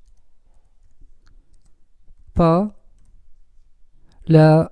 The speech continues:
mauvaise nouvelle. Alors, c'est une phrase, comment ?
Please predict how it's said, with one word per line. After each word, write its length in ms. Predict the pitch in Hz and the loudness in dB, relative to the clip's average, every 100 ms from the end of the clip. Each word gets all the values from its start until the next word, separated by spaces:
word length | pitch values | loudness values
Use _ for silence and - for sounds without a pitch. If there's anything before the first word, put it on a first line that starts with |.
| - | -6
mauvaise 880 | 170 185 165 170 180 220 190 - - - - | -4 -2 -2 -2 -2 -6 -8 -20 -20 -20 -10
nouvelle. 600 | 160 170 147 123 120 127 131 - - - _ _ _ _ _ - - - | -2 -2 0 -4 -4 -8 -16 -20 -20 -20 _ _ _ _ _ -20 -20 -16
Alors, 220 | 143 139 | -12 -10
c'est 220 | 151 143 | -10 -12
une 100 | 175 | -12
phrase, 600 | 160 - 185 214 233 185 - - _ | -10 -8 -8 -6 -10 -14 -20 -20 _
comment ? 480 | - 151 156 180 214 | -14 -10 -10 -10 -12